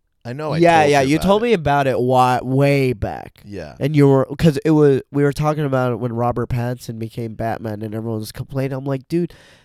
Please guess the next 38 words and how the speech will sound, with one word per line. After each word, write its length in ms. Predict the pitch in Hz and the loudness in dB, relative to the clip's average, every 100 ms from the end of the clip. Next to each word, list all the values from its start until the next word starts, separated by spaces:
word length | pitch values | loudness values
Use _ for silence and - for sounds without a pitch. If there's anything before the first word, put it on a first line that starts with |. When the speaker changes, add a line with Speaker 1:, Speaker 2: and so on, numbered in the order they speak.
| _ | _
Speaker 2:
they're 140 | 147 | -4
like, 260 | 147 - 120 | -4 -6 -18
forget 540 | - 156 160 170 175 | -10 -4 0 0 0
Twilight. 500 | - 151 165 147 113 | 0 0 2 0 -2
Look 180 | 135 - | -4 -6
at 100 | 180 | -6
the 80 | - | -2
past 540 | - - 156 156 160 | -2 -4 -2 -2 -4
movies 360 | 147 147 147 135 | -6 -6 -6 -6
he's 240 | 135 123 | -6 -8
been 200 | 127 127 | -10 -10
doing 300 | 123 139 143 | -8 -6 -6
Speaker 1:
And 80 | 110 | -8
that's 320 | 104 135 147 | -6 -4 -4
Speaker 2:
after 80 | 113 | -6
Speaker 1:
another 220 | 104 110 | -8 -6
Speaker 2:
Twilight." 160 | 107 87 | -6 -6
Speaker 1:
movie 120 | 82 | -8
that 140 | 76 - | -12 -14
came 220 | 85 80 | -14 -14
out 80 | 76 | -14
in 80 | |
fucking 320 | 73 82 - 78 | -14 -16 -16 -14
twenty 400 | - 85 76 71 | -12 -12 -12 -14
eighteen 520 | 65 - 76 62 60 | -16 -18 -20 -20 -20
that 100 | 52 | -20
was 140 | - | -20
fucking 360 | - - - - | -18 -16 -16 -16
amazing. 300 | 67 64 113 | -18 -20 -10
Speaker 2:
Good 160 | 139 - | -10 -6
Times? 480 | 170 196 262 - _ | -8 -8 -12 -20 _
Speaker 1:
Yeah, 300 | - 65 82 | -20 -14 -12
Good 140 | 67 - | -10 -10
Speaker 2:
Oh, 100 | 151 | -8
Speaker 1:
Time. 200 | 170 110 | -8 -12
Speaker 2:
okay. 300 | 123 101 - - _ | -14 -12 -12 -14 _
Speaker 1:
That, 380 | - - 107 - | -14 -12 -12 -14
oh, 120 | - | -20